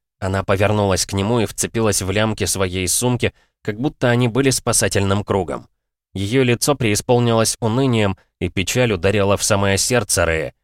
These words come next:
Его лучшей подруге в этой или любой другой системе только что было присвоено У Б У, которое изменит ее жизнь.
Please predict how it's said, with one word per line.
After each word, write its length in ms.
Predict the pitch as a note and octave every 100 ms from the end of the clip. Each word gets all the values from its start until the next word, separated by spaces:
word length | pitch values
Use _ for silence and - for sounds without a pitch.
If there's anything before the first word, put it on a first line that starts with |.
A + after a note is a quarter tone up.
| _ _ -
Его 280 | G2 B2
лучшей 360 | C3 C#3 - B2
подруге 460 | - A2+ D3+ B2+ A#2+
в 100 | A#2
этой 280 | C3+ B2+
или 320 | B2+ A#2+ A#2 A2+
любой 360 | A2+ G#2+ A2+
другой 360 | F#2+ G#2 G2 G#2
системе 480 | - F#2 - C3 A#2
только 280 | A#2+ A2+ G#2+
что 220 | - C#3
было 220 | A#2+ A2+
присвоено 580 | G#2+ G2 A2+ A#2 A2+ A2+
У 120 | A#2
Б 120 | G2+ G#2
У, 200 | C3 C3
которое 420 | G2+ G#2+ G#2 G#2
изменит 540 | G#2+ F2+ A2 A2+ A2
ее 280 | G#2+ G#2 A2+
жизнь. 440 | G2+ A2 E2+ D2+